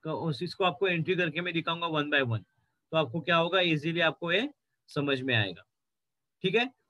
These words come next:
so इसी तरह हम इसकी क्या करेंगे? आगे जाके हम टोटल करेंगे और हमें उसके अंदर से क्या calculate करना है। देखिए, rearrange the above balance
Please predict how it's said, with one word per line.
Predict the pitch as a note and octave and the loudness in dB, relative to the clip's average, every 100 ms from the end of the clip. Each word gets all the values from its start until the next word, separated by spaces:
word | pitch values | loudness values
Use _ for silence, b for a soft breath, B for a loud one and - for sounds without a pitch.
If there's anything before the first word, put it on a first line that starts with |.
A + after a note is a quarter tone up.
| - | 0
so | |
इसी | E3+ E3+ | 0 2
तरह | F#3 F3+ | 2 4
हम | F3+ | 2
इसकी | E3+ E3 | -2 0
क्या | F#3+ F3+ | 2 4
करेंगे? | F3+ F#3 F#3 | 4 2 2
आगे | F3 F3 | 2 2
जाके | F3+ E3 | -2 -2
हम | F3+ B3 - | -2 -4 -6
टोटल | - _ - D3+ E3+ | -20 _ -4 -2 0
करेंगे | F3 F3+ F3+ F#3+ | 2 2 2 2
और | G3+ | 2
हमें | F3+ F3+ | 2 -2
उसके | D#3+ - | -8 -4
अंदर | F3+ F3+ | -2 -2
से | E3 | -2
क्या | D#3+ F#3 | 2 2
calculate | F#3 F3+ F3+ F3+ F#3 E3 | 4 2 2 2 0 2
करना | F3 F#3 | 0 0
है। | F3+ | -2
देखिए, | D#3+ D3+ C#3+ | 0 0 0
rearrange | F#3 F3+ E3+ F3+ D#3+ | 0 2 0 -2 -4
the | E3+ C#3+ | -4 -2
above | D#3+ E3+ | -2 0
balance | E3+ E3+ F3+ | 0 0 -2